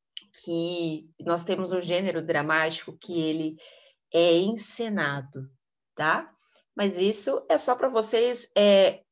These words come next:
co-, começarem aí a, a ter esse tipo de conhecimento que vocês verão mais no futuro, tá? Então, esse texto teatrais ou texto dramático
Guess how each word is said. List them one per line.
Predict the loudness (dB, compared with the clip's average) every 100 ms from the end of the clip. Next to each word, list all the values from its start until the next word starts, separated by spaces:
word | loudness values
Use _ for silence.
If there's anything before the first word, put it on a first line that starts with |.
| _
co-, | -2 2 2
começarem | 0 -4 -4 0 2 2 0 0
aí | 0 0 -2 -4 -10 _ _ _ -6
a, | -2 2 2 0 -4 -8 _ _
a | -8
ter | -2 0 0
esse | 0 -4
tipo | -8 -8
de | -4 -2
conhecimento | 0 0 0 -6 -6 -6 -8
que | -10 -8
vocês | -6 -6
verão | -2 -2 0 -2
mais | -2 -4
no | -6
futuro, | -12 -12 -6 -6 -6 -10
tá? | -2 -2 -2 -6 _ -20 _ _ -20 -20 -12
Então, | -6 -6 0 2 2 0 -4 _ _
esse | -8 -8 -2
texto | 2 2 0 -8
teatrais | 2 2 2 0 2 2 2 0 -2
ou | 2 4 2 0 -8 _
texto | -4 -4 -4
dramático | -4 -2 0 2 0 -2 -10 -16